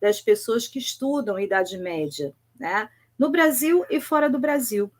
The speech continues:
Você que tá chegando agora no nosso foro, né, tem aí disponível uma série de lives que nós fizemos com pessoas de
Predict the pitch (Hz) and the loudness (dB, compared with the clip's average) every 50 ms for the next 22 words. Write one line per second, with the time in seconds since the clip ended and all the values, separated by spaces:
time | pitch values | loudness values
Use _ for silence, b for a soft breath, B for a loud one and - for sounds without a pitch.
0 | b b b b b b _ 208 233 233 - 254 254 247 - 269 254 247 - - | b b b b b b _ 2 2 4 4 4 2 2 0 0 0 0 0 0
1 | 226 214 226 226 226 220 208 202 185 190 202 202 196 190 190 185 185 185 180 180 | 0 0 0 0 0 0 0 0 2 4 6 6 6 6 2 0 -2 -4 -6 -4
2 | 170 175 180 180 - - 190 - - - 233 233 254 269 262 240 208 185 175 170 | -4 -4 -4 -6 -6 -10 -12 -14 -4 2 6 8 10 10 10 10 8 4 2 0
3 | 180 190 196 226 240 240 233 - 233 254 262 269 240 214 214 226 220 226 247 - | 0 -2 -2 -2 -2 -2 -2 0 0 2 2 2 2 2 2 0 0 -2 -4 -4
4 | - - 269 262 247 226 226 240 254 247 233 240 220 233 233 240 233 - - - | -2 0 0 0 2 2 2 2 2 2 2 0 0 2 0 0 0 -2 0 2
5 | - 262 269 285 285 277 262 233 233 214 202 - 214 202 196 190 196 190 190 190 | 4 4 6 6 6 6 6 4 2 -2 -2 -2 0 2 4 6 6 6 4 2
6 | 190 190 196 - - - 190 196 196 196 - - 185 165 - 180 180 185 185 175 | 0 -4 -8 -8 -10 -8 -8 -6 -6 -6 -6 -6 -6 -4 0 2 2 2 2 0
7 | 180 185 - - - 196 190 - _ - 196 196 196 - - 208 214 214 - - | -4 -8 -10 -10 -10 -12 -12 -6 _ -2 0 0 -2 0 2 4 4 4 2 -4
8 | 196 | -12